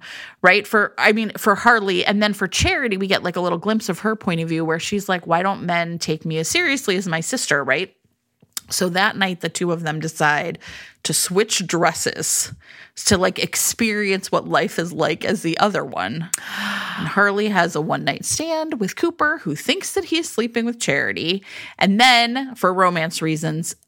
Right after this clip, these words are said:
ends up hiring Harley to be his sister's, like, caretaker. And he feels like a total scumbag 'cause he's like, "Why do I like her when I slept with her sister?" And it's all of that angst and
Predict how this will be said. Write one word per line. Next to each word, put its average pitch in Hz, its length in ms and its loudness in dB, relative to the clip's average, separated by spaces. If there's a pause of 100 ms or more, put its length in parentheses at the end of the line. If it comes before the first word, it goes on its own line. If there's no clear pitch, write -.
(140)
ends 175 240 4
up - 180 2
hiring 160 540 4
Harley 151 440 0
to - 140 -4
be 151 320 -2
his 151 240 -2
sister's, - 680 -4
like, 120 240 -2
caretaker. - 680 -2 (360)
And 185 140 4
he 220 140 0
feels 226 360 2
like 180 160 4
a 175 60 0
total 165 320 0
scumbag 240 600 4
'cause 233 200 -6
he's 220 200 -4
like, 170 200 -4
"Why 202 160 -4
do 233 80 -6
I 254 120 -2
like 254 300 -4
her 202 160 -2
when 220 140 -2
I 202 80 -2
slept 285 300 -2
with 254 120 -2
her 226 140 -2
sister?" 247 580 2
And 254 280 -2
it's - 380 -2 (460)
all 359 360 6
of 339 100 -6
that 320 240 4
angst 247 480 0
and 254 100 0